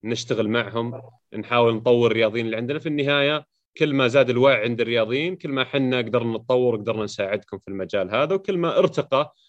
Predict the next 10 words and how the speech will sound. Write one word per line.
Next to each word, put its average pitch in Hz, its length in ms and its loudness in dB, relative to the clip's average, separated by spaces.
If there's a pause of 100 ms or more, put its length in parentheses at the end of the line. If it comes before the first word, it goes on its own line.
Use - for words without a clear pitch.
(160)
المستوى 151 420 4
الرياضي 131 320 4
في - 60 -10
السعودية 117 460 -2
كاملة، 107 640 -4 (320)
لأنه 135 160 0
صدق 160 280 -2
في 151 240 -2
أشخاص 139 560 -2
موهوبين 123 640 -2